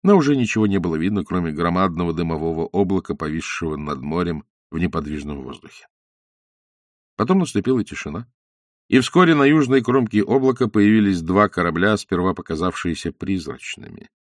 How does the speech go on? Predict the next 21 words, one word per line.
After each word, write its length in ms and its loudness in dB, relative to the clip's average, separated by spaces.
По 120 4
мере 260 8
расхождения 680 4
дыма 300 4
их 140 0
такелаж 500 -2
и 80 -4
корпуса 480 -4
обрели 480 -2
отчётливость, 880 -8
а 160 2
центр 380 0
облака 380 0
стал 280 -2
приобретать 680 -2
розоватый 600 -2
оттенок, 420 -4
быстро 380 -4
переходящий 640 -4
в 60 -8
оранжевый. 580 0